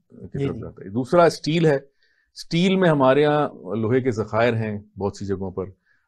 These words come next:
Speaker 2: अगर वहाँ प्रोफेशनल माइनिंग की जाए, इस वक्त हुकूमत अगर माइनिंग के ऊपर ऐसे इंसेंटिव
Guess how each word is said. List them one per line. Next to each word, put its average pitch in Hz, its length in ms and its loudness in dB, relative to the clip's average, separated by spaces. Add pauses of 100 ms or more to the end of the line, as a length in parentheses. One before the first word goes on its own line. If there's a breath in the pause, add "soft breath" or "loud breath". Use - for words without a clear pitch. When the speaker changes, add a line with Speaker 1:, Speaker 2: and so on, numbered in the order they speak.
Speaker 2:
अगर 147 180 4
वहाँ 156 160 4
प्रोफेशनल 123 560 -2
माइनिंग 127 400 0
की 101 120 -4
जाए, 85 320 -10
इस 143 200 -2
वक्त 147 180 0
हुकूमत 123 420 0
अगर 123 240 2
माइनिंग 127 540 0
के 143 60 0
ऊपर 131 480 4 (760 soft breath)
ऐसे 139 580 4 (280)
इंसेंटिव 120 460 0